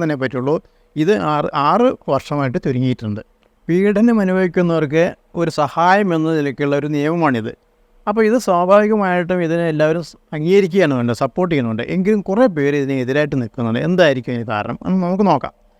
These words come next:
ഒരു മതേതര രാജ്യമായ ഇന്ത്യയിൽ മറ്റു രാജ്യങ്ങളിൽ നിന്നുള്ള കുടിയേറ്റക്കാർക്ക് പൗരത്വം കൊടുക്കുന്ന കാര്യത്തിൽ മതപരമായ പരിഗണന കൊടുക്കുന്നതിന് എന്ത് ന്യായമാണ് പറയാനുള്ളത്? അതുമല്ല, മുസ്ലിം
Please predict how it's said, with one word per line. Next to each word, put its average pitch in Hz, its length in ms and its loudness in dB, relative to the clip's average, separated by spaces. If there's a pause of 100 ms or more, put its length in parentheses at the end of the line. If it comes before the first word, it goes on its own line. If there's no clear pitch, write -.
(240)
ഒരു 214 180 4
മതേതര 196 600 2
രാജ്യമായ 165 440 2
ഇന്ത്യയിൽ 123 500 -2 (720)
മറ്റു 170 260 0
രാജ്യങ്ങളിൽ 185 480 2
നിന്നുള്ള 170 420 0
കുടിയേറ്റക്കാർക്ക് 151 1040 -2 (120)
പൗരത്വം 147 440 0
കൊടുക്കുന്ന 139 400 -2
കാര്യത്തിൽ 120 420 -4
മതപരമായ 160 760 0 (140)
പരിഗണന 131 400 -2
കൊടുക്കുന്നതിന് 131 560 -4
എന്ത് 143 380 -2
ന്യായമാണ് 143 480 0
പറയാനുള്ളത്? 123 500 -4 (760)
അതുമല്ല, 180 400 0 (300)
മുസ്ലിം 185 440 0